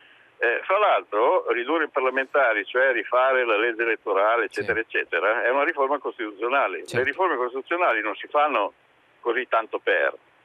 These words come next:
Speaker 1: Eh, ci deve essere un clima costituente, quindi non ci può essere un clima di co-,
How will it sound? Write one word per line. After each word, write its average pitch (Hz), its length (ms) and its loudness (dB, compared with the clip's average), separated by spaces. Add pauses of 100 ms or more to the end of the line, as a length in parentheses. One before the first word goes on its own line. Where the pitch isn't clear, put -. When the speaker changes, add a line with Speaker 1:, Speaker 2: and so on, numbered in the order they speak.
(380)
Speaker 1:
Eh, 104 220 -2
ci - 160 -8
deve 147 220 0
essere 160 200 0
un 139 60 0
clima 151 260 -2
costituente, 127 840 -2
quindi 151 400 -2
non 123 260 -2
ci - 120 -8
può 143 120 0
essere 156 380 0
un 107 180 -4
clima 147 280 -2
di 127 120 -6
co-, - 260 -6